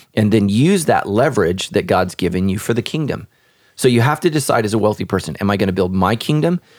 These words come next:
or am I gonna build the world's kingdom? And, and if you're a wealthy person, you know, Sandals Church, next year our budget's gonna be fifteen million dollars. So if I was building a business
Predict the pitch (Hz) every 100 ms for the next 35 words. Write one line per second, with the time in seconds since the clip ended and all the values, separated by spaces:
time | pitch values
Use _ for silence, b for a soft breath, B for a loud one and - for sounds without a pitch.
0 | b - 113 110 107 110 104 104 98 101
1 | 135 - 92 85 92 147 143 143 147 156
2 | 160 - 180 185 104 104 b b b 110
3 | 107 - 139 151 139 - - - - b
4 | b b 120 - 123 120 107 101 - 107
5 | 98 - 110 - 101 95 92 87 87 78
6 | 127 - - 85 107 165 147 104 123 107
7 | 92 90 98 73 135 -